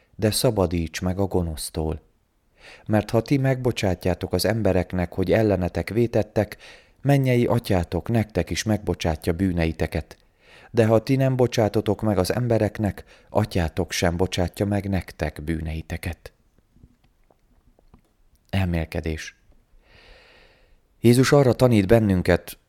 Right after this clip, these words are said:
hogy imádságunk ne üres szóáradat, hanem lelkünk kitárulkozása legyen az Atya előtt.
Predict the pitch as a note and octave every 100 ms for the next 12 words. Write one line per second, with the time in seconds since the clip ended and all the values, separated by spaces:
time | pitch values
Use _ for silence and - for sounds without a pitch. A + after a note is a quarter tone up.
0 | - - G#2 A#2+ A#2 G2+ - F#2+ F2+ F#2+
1 | F2 A#2+ G2 A2 F#2 - - A#2 G2 F2+
2 | F2 F2+ - - _ _ _ - G2+ G2
3 | G2+ G#2+ G2 - F2+ E2+ - - F#2+ F#2+
4 | E2+ E2+ D#2 F2 F2 E2 - F#2 F2+ F2
5 | F2 - F2 - D#2 D2+ D2+ _